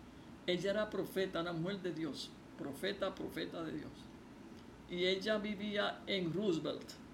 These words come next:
que quedaba retirado de Santurce, de la veintidós.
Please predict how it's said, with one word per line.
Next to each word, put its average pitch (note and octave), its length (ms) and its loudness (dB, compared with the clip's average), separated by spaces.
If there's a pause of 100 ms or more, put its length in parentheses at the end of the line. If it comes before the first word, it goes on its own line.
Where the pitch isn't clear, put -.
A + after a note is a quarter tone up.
(720)
que D#3 100 -2
quedaba E3 360 2
retirado F#3+ 580 0
de D3+ 160 0
Santurce, D3 720 -2
de D#3 100 -2
la - 100 0
veintidós. D#3 640 -2